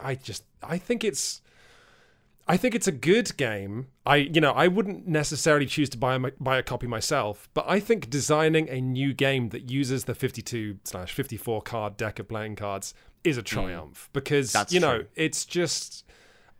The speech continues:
Speaker 1: uh, it, I think it's such a su-, it's a supernaturally difficult test for a designer to just use the regular fifty-four card deck to design a good game, let alone a new kind of game.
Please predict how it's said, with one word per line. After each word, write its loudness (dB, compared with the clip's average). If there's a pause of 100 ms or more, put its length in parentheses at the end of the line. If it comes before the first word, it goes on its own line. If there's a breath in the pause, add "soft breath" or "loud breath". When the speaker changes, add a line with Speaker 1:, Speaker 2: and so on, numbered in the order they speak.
(220)
Speaker 1:
uh, 0
it, 0
I -2
think -4
it's -6
such -6
a -8
su-, -4
it's -2
a -2
supernaturally 0
difficult -4
test -6
for -10
a -14
designer -4
to -8
just -4
use -4
the -6
regular -4
fifty-four -8
card -6
deck -6
to -10
design -4
a -10
good -4
game, -2
let 4
alone 8
a -4
new 0
kind -2
of 0
game. -10